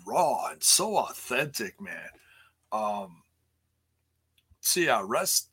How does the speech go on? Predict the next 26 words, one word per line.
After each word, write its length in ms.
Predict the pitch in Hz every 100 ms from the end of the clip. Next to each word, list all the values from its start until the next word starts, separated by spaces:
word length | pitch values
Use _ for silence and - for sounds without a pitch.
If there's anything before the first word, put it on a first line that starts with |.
| -
rest 340 | 165 190 -
in 140 | 110 -
peace. 460 | - 127 110 - -
And 160 | 139 135 _ -
by 300 | 135 190 233
all 180 | 151
means, 460 | 120 131 117 92 -
if 160 | 110 123
you're 100 | 120
watching 420 | 139 143 - 110
this 240 | 113 -
live 360 | 123 127 131 113
or 100 | 107
watching 540 | 104 117 120 120 110
the 80 | 107
replay, 760 | 98 120 127 - 123 113 107 - _ - - _ _ _ _ -
um, 440 | 113 107 101 92 - _ _ _ -
you 60 |
know, 300 | 139 156 156 - 131
light 220 | 156 185
up 120 | 185
the 80 | 165
chat. 500 | - - - - - 95
Let 160 | 120 143
me 100 | 151
know, 480 | 165 180 170 151